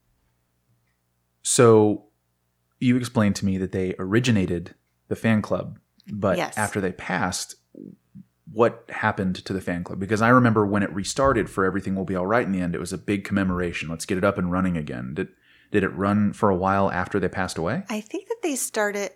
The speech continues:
Speaker 2: or they, it started a couple times, but afterwards, Carl and Michael's roommate, which I should have made a note of, but I didn't,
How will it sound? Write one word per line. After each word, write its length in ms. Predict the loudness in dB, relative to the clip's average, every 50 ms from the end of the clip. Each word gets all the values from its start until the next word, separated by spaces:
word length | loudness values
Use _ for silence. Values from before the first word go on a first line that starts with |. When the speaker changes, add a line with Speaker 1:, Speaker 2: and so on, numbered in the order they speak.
| -6
Speaker 2:
or 160 | -4 -4 -4 -4
they, 380 | -6 -8 -8 -8 -12 -14 -18 _ _ _ _ _ -10 -8
it 180 | -8 -8 -8 _ _ -12 -10
started 400 | -6 -2 -2 0 0 0 0 0
a 60 | -2
couple 300 | -2 -2 -4 -4 -4 -4 -4
times, 400 | -4 -2 -2 -2 -2 -2 -4 -4
but 220 | -2 -2 -2 0 2
afterwards, 1000 | 0 0 0 -4 -6 -4 -4 -4 -6 -6 -8 -8 -8 -6 -6 -8 -8 -6 -8 -8
Carl 720 | -8 -8 -6 -2 -2 -2 0 -2 -2 -2 -4 -4 -4 -8 -8 -6
and 560 | -6 -6 -6 -6 -8 -8 -8 -8 -10 -12 -10 -6 -6
Michael's 360 | -6 -6 -4 -6 -8 -8 -6
roommate, 560 | -6 -6 -6 -6 -6 -8 -8 -10 -12 -14 _ _ _ _ _ _ _ _ _ _ _ _ _ _ -16
which 180 | -14 -12 -10
I 80 | -10 -10
should 180 | -8 -10 -10 -10
have 80 | -8
made 160 | -10 -8 -8
a 80 | -8 -8
note 220 | -8 -8 -8 -8
of, 140 | -10 -12 -10
but 100 | -8 -8
I 80 | -8 -8
didn't, 420 | -8 -10 -10 -8 -8 -10 -10 -12